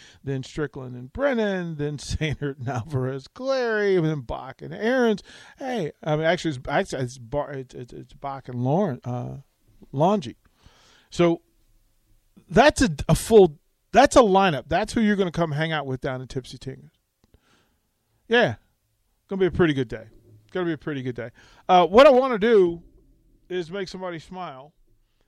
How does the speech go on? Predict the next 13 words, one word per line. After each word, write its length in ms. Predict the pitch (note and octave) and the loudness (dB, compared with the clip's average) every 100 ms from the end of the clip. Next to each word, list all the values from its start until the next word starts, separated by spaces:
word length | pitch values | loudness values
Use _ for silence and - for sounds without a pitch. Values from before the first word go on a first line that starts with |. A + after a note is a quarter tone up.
| _ | _
And 400 | D3 D3+ D3+ D3+ D3 | -16 -12 -10 -10 -10
if 260 | E3 D3+ | -10 -10
you 380 | D3+ D#3 D#3+ D#3+ | -12 -10 -8 -8
have 580 | C#3+ E3+ F#3 G3 F#3+ E3 - | -8 -10 -10 -10 -12 -16 -20
something 840 | - - - G3+ F#3+ _ A#2 G2 | -20 -18 -14 -14 -16 _ -20 -20
or 100 | D3 | -20
someone 720 | C#3 - F3 E3 C#3 A#2+ A#2 | -20 -20 -20 -20 -20 -20 -20
that 100 | B2 C3 | -20 -20
you 200 | C3 C3 | -20 -18
want 180 | B2 - | -18 -20
to 140 | - B2 | -20 -20
celebrate, 640 | - C3 C3 A#2+ A#2 C#3 _ _ _ _ _ - | -18 -16 -16 -16 -20 -20 _ _ _ _ _ -20
applaud, 760 | A#2+ - B2 A2+ A2 B2 B2 | -16 -14 -14 -14 -14 -18 -20